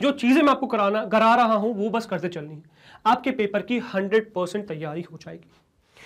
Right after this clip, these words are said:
तो इस वीडियो में यार हम डिस्कस करने वाले हैं about your master plan, तो किस तरीके से हम अपने टर्म टू की तैयारी करने वाले हैं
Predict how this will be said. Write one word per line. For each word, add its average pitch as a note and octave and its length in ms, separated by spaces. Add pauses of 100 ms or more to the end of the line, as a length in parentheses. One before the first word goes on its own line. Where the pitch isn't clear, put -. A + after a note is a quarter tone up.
(260)
तो - 300
इस E4+ 200
वीडियो C4+ 360
में A#3 160
यार B3 200
हम A#3+ 200
डिस्कस A3 280
करने G#3 200
वाले G3+ 160
हैं F#3+ 60
about G3 160
your E3+ 120
master G3 300
plan, G#3+ 200
तो A#3 100
किस D#4+ 360
तरीके B3+ 300
से C#4 100
हम B3+ 60
अपने B3 160
टर्म A3 220
टू A3 120
की A#3 160
तैयारी F#3+ 480
करने G#3 240
वाले F3+ 200
हैं G#3+ 140